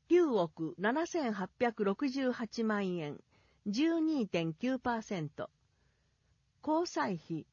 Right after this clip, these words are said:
三億七千三百二十四万円、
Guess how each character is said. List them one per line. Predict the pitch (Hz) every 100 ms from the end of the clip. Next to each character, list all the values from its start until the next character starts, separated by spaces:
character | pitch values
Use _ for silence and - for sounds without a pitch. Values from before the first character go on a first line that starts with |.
| _ _ _
三 | - 302 339 302
億 | 220 220 165 156
七 | 190 247 311
千 | 359 285 220
三 | 269 294 226
百 | 196 -
二 | 208 277
十 | 220 196 165
四 | 170 208 214
万 | 208 190 175
円、 | 156 143